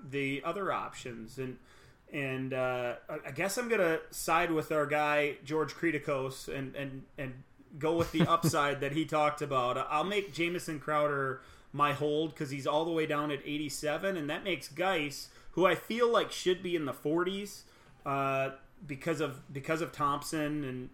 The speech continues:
Speaker 1: and, uh, that offense, uh, that makes him, Geis, my, my sell. Uh, although I want him on my teams, he's, he's the guy I, I would sell at considering these prices.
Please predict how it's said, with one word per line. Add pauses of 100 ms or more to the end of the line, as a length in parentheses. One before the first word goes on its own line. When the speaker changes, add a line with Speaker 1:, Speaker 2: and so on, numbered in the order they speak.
Speaker 1:
and,
uh,
that
offense, (380)
uh,
that
makes
him, (400)
Geis,
my,
my
sell. (360)
Uh,
although
I
want
him
on
my
teams,
he's, (100)
he's
the
guy (140)
I,
I
would
sell
at (320)
considering
these
prices.